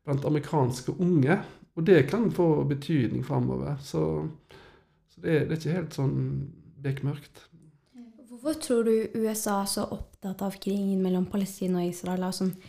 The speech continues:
Speaker 2: skikkelig på siden til Israel og alt det der? Og hvorfor tror du, for i Frankrike så vil de ha en lov der det ikke er lov til å si noe stygt om Israel, men det er lov til å si noe stygt om Frankrike?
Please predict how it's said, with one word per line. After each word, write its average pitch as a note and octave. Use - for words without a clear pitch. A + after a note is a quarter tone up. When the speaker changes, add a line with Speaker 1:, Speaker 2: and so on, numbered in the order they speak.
Speaker 2:
skikkelig -
på F#3+
siden F#3
til -
Israel F#3+
og F#3+
alt -
det G3
der? G#3+
Og A#3+
hvorfor B3+
tror G#3+
du, G#3+
for G#3
i G#3
Frankrike F#3+
så G#3+
vil G3+
de F#3+
ha G#3
en G#3
lov G3
der F#3
det G#3+
ikke -
er F#3
lov F3
til G3+
å -
si G3+
noe G3+
stygt -
om G3
Israel, G3
men G3+
det F3
er G#3+
lov F3+
til F#3+
å -
si F#3
noe F3+
stygt -
om F#3
Frankrike? G3